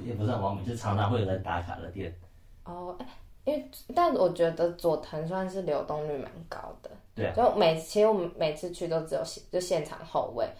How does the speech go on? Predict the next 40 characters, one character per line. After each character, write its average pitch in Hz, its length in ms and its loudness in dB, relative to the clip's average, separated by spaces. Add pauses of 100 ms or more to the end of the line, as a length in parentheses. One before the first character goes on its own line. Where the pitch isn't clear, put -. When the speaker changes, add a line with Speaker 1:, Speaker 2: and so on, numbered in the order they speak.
(260)
Speaker 2:
然 160 140 -2
后 185 100 -4
很， - 100 -10
大 190 100 -2
概 160 320 0 (100)
二 175 140 2
十 - 200 -8
到 147 180 -2
三 147 240 -8
十 - 80 -14
分 107 200 -8
钟 - 180 -10
他 110 100 -10
就 - 260 -10 (140)
Speaker 1:
那 165 160 -4
也 156 160 0
很 123 180 -2
久 127 200 -4
了 - 220 -4
啊。 - 40 -4 (500)
那 139 140 -6
C 151 160 -4
Major 107 840 0 (180)
也 - 180 -4
不 120 180 -4
用， 127 200 0
不 120 140 -2
用 131 200 2
后 127 120 4
位 113 120 2
到 104 140 6
这 104 100 -2
个 95 60 -2
程 - 240 -10
度 95 160 -6
啦。 - 220 -6
Speaker 2:
哦， 196 80 -6
真 220 160 2
的 190 80 -2
哦。 156 200 -4